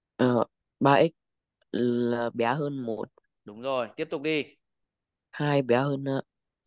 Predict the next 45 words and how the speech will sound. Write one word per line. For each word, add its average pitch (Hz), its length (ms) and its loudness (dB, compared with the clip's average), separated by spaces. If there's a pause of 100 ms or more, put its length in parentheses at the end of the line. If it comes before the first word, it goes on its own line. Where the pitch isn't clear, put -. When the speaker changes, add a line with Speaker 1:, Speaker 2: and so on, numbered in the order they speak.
(1120)
Speaker 2:
Bé 104 140 -10
hơn 123 100 -8
x, 170 200 0 (180)
đúng 113 200 -8
chưa? 143 340 2
Speaker 1:
X. - 340 -2 (200)
Speaker 2:
Ờ, 107 240 -6
đúng 113 160 -10
rồi, 123 320 -2
rất 135 160 -10
chính 117 160 -14
xác. 156 260 -2 (720)
Vậy 147 140 4
đến 151 140 0
đây 180 280 6
thì 151 100 -4
ta 160 140 0
giải 151 220 0
từng 123 160 -10
cái 127 140 0
một 151 180 -4
nào, 127 220 -2
giải 110 140 -6
đi. 139 280 -4 (1120)
Speaker 1:
Ờ, 123 240 8
x - 260 0
bé 113 120 8
hơn 139 220 6
một 123 160 2
phần 123 100 0
ba. 127 280 -2 (380)
Speaker 2:
X 139 140 -10
bé 120 140 -4
hơn 127 100 -6
một 143 100 -14
phần 113 160 -14
ba. 123 400 -4 (500)
Còn 117 160 -10
thằng 123 240 -12
dưới 123 300 -2
là 156 180 -4
hai 170 420 2
bé 131 180 0
hơn 156 160 -8
x 214 160 2